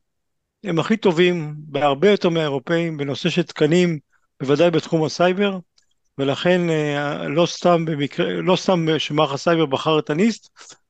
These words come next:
הדבר הזה, כבר אנחנו משתמשים בו כבר שנים רבות,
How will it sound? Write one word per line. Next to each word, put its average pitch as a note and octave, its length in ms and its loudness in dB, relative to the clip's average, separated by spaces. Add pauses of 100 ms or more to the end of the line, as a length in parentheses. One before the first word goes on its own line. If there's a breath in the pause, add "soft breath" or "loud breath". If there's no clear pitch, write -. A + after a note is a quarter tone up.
(180)
הדבר D3+ 320 2
הזה, E3+ 540 0 (120)
כבר D#3+ 120 0
אנחנו C#3+ 180 -4
משתמשים D#3+ 500 -2
בו D#3 200 0
כבר C#3 140 -2
שנים D#3+ 320 0
רבות, D3+ 500 0